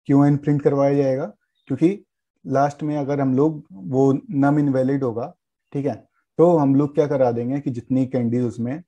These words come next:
पड़ी हुई हैं, वो वही हम लोग print करवा देंगे। देख लेते हैं, ठीक है। और हमने मान लो ये run कराया और यहाँ मान लो हमने थ्री डाल दिया, तो देखो ये चीज़ सही आ गई, output सही आया, थ्री और सेवन, ठीक।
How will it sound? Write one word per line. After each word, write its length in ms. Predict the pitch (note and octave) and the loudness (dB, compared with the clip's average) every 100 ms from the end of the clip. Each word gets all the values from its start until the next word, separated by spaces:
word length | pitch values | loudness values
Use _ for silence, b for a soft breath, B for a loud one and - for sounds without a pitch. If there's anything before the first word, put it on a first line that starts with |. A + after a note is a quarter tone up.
| _ - | _ -4
पड़ी 200 | A#2+ B2 | -2 0
हुई 200 | B2 G#2+ | 0 -4
हैं, 120 | B2 - _ _ | -8 -16 _ _
वो 320 | A#2 D3+ G#3 _ _ - | -4 -4 -4 _ _ -6
वही 200 | A#2+ A#2+ | -2 -2
हम 140 | A2 | -4
लोग 140 | A#2 A2+ | -6 -8
print 220 | A2 G#2+ | -10 -8
करवा 260 | A2+ A2+ C3 | -4 -2 -2
देंगे। 260 | B2+ A2+ | -4 -10
देख 200 | A2 - | -12 -10
लेते 220 | A#2+ - | -10 -10
हैं, 100 | C3 - _ - | -16 -18 _ -6
ठीक 120 | C#3+ | -4
है। 160 | C#3+ - b b b | -4 -8 b b b
और 380 | C3 B2+ B2+ B2+ | 0 4 4 4
हमने 460 | B2+ A#2+ A#2+ B2 B2 | 0 -4 -2 -2 -2
मान 200 | A#2+ A#2 | -2 -2
लो 60 | A#2+ | 0
ये 140 | B2 | 0
run 160 | A#2+ A2+ | 0 -4
कराया 400 | A2+ G#2 A2+ - _ _ _ _ _ _ _ - | -4 -6 -8 -12 _ _ _ _ _ _ _ -8
और 480 | C3+ B2 A#2+ A#2+ A#2+ A#2+ A#2+ A#2+ A#2+ - | -2 2 4 4 2 0 0 -2 -6 -10
यहाँ 180 | B2 A#2+ | -6 -2
मान 180 | A#2+ B2 | -2 0
लो 60 | |
हमने 220 | B2 A#2+ A#2+ | -2 -4 -6
थ्री 200 | - C3 | -2 2
डाल 200 | B2+ A2 | 2 2
दिया, 180 | A2+ C3+ - _ _ _ _ - | -2 -6 -8 _ _ _ _ -6
तो 60 | |
देखो 180 | B2+ A#2+ | -4 0
ये 80 | C3 | 0
चीज़ 180 | B2+ C3 | 0 -2
सही 200 | C3+ C#3 | 2 4
आ 80 | C#3+ | 4
गई, 200 | C#3 C3+ | 2 -2
output 380 | - A#2+ B2+ A#2+ | -6 -8 -6 -2
सही 160 | B2+ | 4
आया, 240 | C3 A2+ A2 _ _ _ _ _ | 4 2 -4 _ _ _ _ _
थ्री 220 | - B2 B2 | -4 0 0
और 120 | A#2 | 0
सेवन, 280 | - A2+ A2+ - _ _ _ - | -2 -4 -8 -12 _ _ _ -6
ठीक। 220 | D3+ D3+ | -6 -6